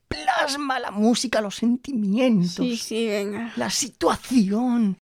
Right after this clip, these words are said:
Speaker 1: Ay, ¿qué le pasó al pobre caballo? Que
Speaker 2: Pero
Speaker 1: dio
Speaker 2: lo intercambiaron,
Speaker 1: todo.
Speaker 2: lo intercambiaron por whisky, creo. Al menos cambiarlo por vodka, ¿no? <laughs>
Speaker 1: El caballo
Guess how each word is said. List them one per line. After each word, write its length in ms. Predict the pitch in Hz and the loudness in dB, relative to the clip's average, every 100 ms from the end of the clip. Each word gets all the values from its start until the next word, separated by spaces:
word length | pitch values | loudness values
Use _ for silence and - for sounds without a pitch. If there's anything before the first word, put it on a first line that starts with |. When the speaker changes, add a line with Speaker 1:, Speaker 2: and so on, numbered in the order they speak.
| _ _ _ _ _ _ _ _ _ | _ _ _ _ _ _ _ _ _
Speaker 1:
Ay, 340 | - 233 214 - _ _ _ - | -2 -2 -2 -8 _ _ _ 2
¿qué 100 | 220 | 4
le 100 | 226 | 6
pasó 440 | 214 - 190 175 _ _ _ | 4 4 2 2 _ _ _
al 160 | 185 165 | -2 2
pobre 200 | 165 160 | 2 2
caballo? 440 | 151 156 156 147 _ _ _ | 2 2 0 -6 _ _ _
Que 160 | - 262 | 4 6
Speaker 2:
Pero 120 | 254 | 8
Speaker 1:
dio 140 | 185 | 6
Speaker 2:
lo 120 | 277 | 6
intercambiaron, 840 | 269 269 269 269 262 254 262 269 269 | 4 6 4 6 4 4 4 4 4
Speaker 1:
todo. 100 | 269 | 4
Speaker 2:
lo 60 | 262 | 4
intercambiaron 720 | 254 285 269 254 247 262 285 | 4 0 0 0 2 2 4
por 180 | 294 | 4
whisky, 520 | 294 269 277 - - 262 | 4 4 2 0 -4 0
creo. 600 | 262 262 262 262 349 349 _ _ _ _ _ - | 2 2 2 0 -4 -8 _ _ _ _ _ -2
Al 120 | 269 | 0
menos 180 | 277 294 | 2 2
cambiarlo 340 | 370 359 311 | 4 6 6
por 160 | 294 269 | 4 2
vodka, 380 | 262 277 - 294 | 2 -2 0 0
¿no? 120 | 269 | 0
<laughs> 440 | 302 - - - - | -4 -8 -14 -10 2
Speaker 1:
El 240 | 190 170 | 2 2
caballo 680 | 180 156 190 247 226 202 175 | 0 2 4 4 4 4 0